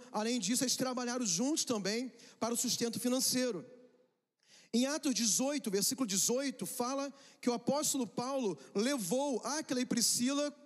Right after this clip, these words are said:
junto a ele para Éfeso. Pra quê? Pra plantação da igreja em Éfeso. Olha que processo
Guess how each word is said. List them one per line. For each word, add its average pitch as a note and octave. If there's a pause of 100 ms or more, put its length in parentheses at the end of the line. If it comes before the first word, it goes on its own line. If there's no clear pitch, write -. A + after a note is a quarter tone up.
(220)
junto D#4
a G#3
ele B3+ (280)
para B3 (100)
Éfeso. A3
Pra C4+
quê? A3 (220)
Pra A#3
plantação C#4+
da A#3+
igreja A3
em A3
Éfeso. D3 (960)
Olha -
que -
processo C4